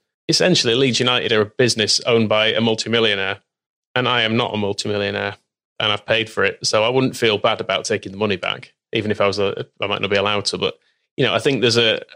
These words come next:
a line in which you think, "Well, if it is the, what would the club do without my money? Could Radrizzani put some extra money in to cover it because he essentially could afford it?" I don't know. I wouldn't f-, I just, I don't want anyone to feel bad for taking their money back,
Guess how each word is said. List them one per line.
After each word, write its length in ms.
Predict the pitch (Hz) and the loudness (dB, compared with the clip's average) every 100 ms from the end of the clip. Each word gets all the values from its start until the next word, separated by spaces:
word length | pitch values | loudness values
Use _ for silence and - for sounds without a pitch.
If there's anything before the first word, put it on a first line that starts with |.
| _ _ _ _ _ - | _ _ _ _ _ -2
a 80 | 131 | 0
line 260 | 131 123 | 2 2
in 100 | 117 | 2
which 200 | 120 117 | 2 0
you 80 | 113 | 0
think, 240 | 113 110 | 0 2
"Well, 240 | 120 110 110 | 0 0 0
if 180 | 120 131 | -2 0
it 80 | |
is 220 | 139 113 120 | -2 -2 -2
the, 180 | 113 - _ _ _ - | -2 -4 _ _ _ -4
what 200 | 139 117 | -2 0
would 80 | |
the 40 | 127 | 0
club 220 | 131 117 | -2 0
do 140 | 123 | 2
without 280 | 117 117 117 | 2 2 -2
my 140 | 107 101 | -2 -2
money? 300 | 101 104 - _ _ _ _ | -2 -4 -6 _ _ _ _
Could 280 | - 113 - - _ _ _ - | -6 -4 -4 -12 _ _ _ -2
Radrizzani 540 | 107 110 117 110 104 | -2 0 0 2 0
put 180 | - 143 | -2 -2
some 140 | 117 | -2
extra 260 | 110 107 110 | -2 -4 -4
money 220 | 104 104 | -2 -2
in 100 | 104 | -4
to 160 | - - | -6 -6
cover 320 | - 104 98 | -2 -2 -2
it 160 | - - | -4 -6
because 420 | - 107 - - _ | -6 -2 -2 -6 _
he 100 | 107 | -2
essentially 380 | 104 110 104 104 | -2 -2 -4 -4
could 160 | 104 | -6
afford 320 | 104 117 107 104 | -2 0 0 -2
it?" 160 | - - | -8 -4
I 60 | 117 | 0
don't 160 | 95 | 0
know. 160 | 101 101 _ _ _ _ | -2 -4 _ _ _ _
I 60 | 147 | 0
wouldn't 240 | 147 135 | 0 0
f-, 80 | - | -2
I 80 | 147 | 0
just, 240 | 151 143 | 0 0
I 80 | 151 | 0
don't 160 | 156 151 | 2 0
want 140 | 127 | 2
anyone 260 | 143 135 123 | 0 0 -2
to 80 | - | 2
feel 160 | 127 | 2
bad 240 | 117 117 - | 2 -2 -4
for 80 | |
taking 300 | - 113 - | -2 -2 0
their 80 | 107 | 0
money 200 | 107 104 | 0 0
back, 280 | 98 104 - | -2 -4 -6